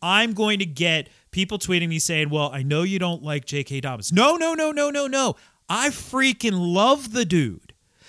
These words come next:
But here's the problem for fantasy purposes. If you think J K Dobbins can be a top twelve guy this year, an R B one this year, in order for him to do that, he's going to have to be off the charts efficient from a touchdown standpoint. Not saying he can't do that,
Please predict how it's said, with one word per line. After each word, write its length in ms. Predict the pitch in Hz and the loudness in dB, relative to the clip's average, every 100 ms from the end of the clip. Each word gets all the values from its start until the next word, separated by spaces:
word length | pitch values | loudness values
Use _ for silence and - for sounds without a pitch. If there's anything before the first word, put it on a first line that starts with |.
| - _ | -20 _
But 140 | - 143 | -8 -8
here's 460 | 120 160 214 202 | -4 -2 0 -2
the 80 | 170 | -4
problem 440 | - 165 139 123 | -6 -6 -4 -6
for 160 | 113 117 | -10 -12
fantasy 440 | - 165 175 - | -4 -2 0 -2
purposes. 500 | 117 104 - - 98 | -6 -14 -8 -8 -8
If 140 | 101 - | -14 -6
you 140 | 165 | -4
think 200 | 214 233 | -2 -2
J 180 | 214 196 | 0 0
K 160 | 190 170 | 0 -2
Dobbins 400 | 151 143 139 - | -2 -2 -4 -6
can 140 | 139 | -6
be 200 | 123 120 | -8 -10
a 60 | 107 | -8
top 340 | - 151 147 | -8 -8 -10
twelve 320 | - 147 123 | -8 -8 -6
guy 220 | 120 113 | -6 -8
this 200 | 101 95 | -8 -12
year, 140 | 98 98 | -14 -10
an 140 | 151 147 _ | -10 -10 _
R 240 | 147 160 | -2 -2
B 260 | 165 175 170 | -2 0 0
one 340 | 127 139 123 | 0 -4 -6
this 260 | 120 104 - | -8 -6 -6
year, 260 | 123 82 - _ - - - - | -6 -12 -18 _ -20 -20 -18 -8
in 120 | 156 - | -8 0
order 260 | 175 226 | 2 2
for 160 | 269 262 | 0 -2
him 120 | 247 | -2
to 60 | 185 | -4
do 240 | 131 180 | -2 -2
that, 240 | 202 202 - | 0 -2 -2
he's 220 | 196 170 | -2 0
going 200 | 180 170 | -2 -2
to 60 | |
have 180 | 160 156 | -2 -4
to 60 | 139 | -8
be 160 | 139 - | -10 -8
off 320 | 156 170 185 - | -4 -2 -2 -4
the 80 | |
charts 380 | 175 - 160 151 | -4 -2 -2 -2
efficient 440 | 143 151 143 143 123 | -6 -4 -4 -4 -8
from 160 | 131 | -10
a 40 | 113 | -8
touchdown 500 | 131 120 - 120 110 | -8 -8 -8 -4 -2
standpoint. 540 | - 107 95 - - _ | -2 -4 -10 -16 -20 _
Not 180 | 160 233 | -2 2
saying 260 | 277 285 | 2 2
he 80 | 277 | 0
can't 420 | 214 - 330 339 | -4 -2 -2 -2
do 180 | 180 170 | -2 0
that, 280 | 139 113 104 | 0 -6 -10